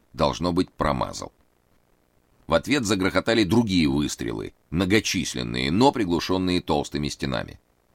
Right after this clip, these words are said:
"Куда же мы пойдём?" Красавица не трогалась с места, ласково глядя на озабоченное лицо Эраста Петровича.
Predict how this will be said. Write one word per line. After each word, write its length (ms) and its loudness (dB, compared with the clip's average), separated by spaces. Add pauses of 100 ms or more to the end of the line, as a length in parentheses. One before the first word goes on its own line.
(920)
"Куда 260 4
же 100 -2
мы 120 0
пойдём?" 520 0 (760)
Красавица 520 2
не 100 0
трогалась 460 0
с 120 -6
места, 320 -2
ласково 440 2
глядя 340 0
на 120 -2
озабоченное 580 -4
лицо 300 -2
Эраста 280 -6
Петровича. 560 -8